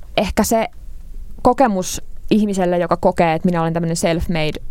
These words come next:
ihminen, self-made yrittäjä, minä olen, niin kuin, rakentanut itse itseni Suo, Kuokka ja Jussi periaatteella,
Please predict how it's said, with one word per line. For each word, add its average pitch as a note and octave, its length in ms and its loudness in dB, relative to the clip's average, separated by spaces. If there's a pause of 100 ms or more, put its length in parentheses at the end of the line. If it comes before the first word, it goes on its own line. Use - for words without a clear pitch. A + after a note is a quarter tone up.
ihminen, F3+ 480 0
self-made F3+ 460 0
yrittäjä, E3+ 520 0
minä E3+ 280 0
olen, D#3 240 -2 (840)
niin F3 180 2
kuin, D#3 300 -2 (640)
rakentanut F3 680 2
itse - 300 2
itseni E3 420 0
Suo, E3+ 240 0
Kuokka - 380 0
ja - 80 2
Jussi E3 280 -2
periaatteella, G3 800 2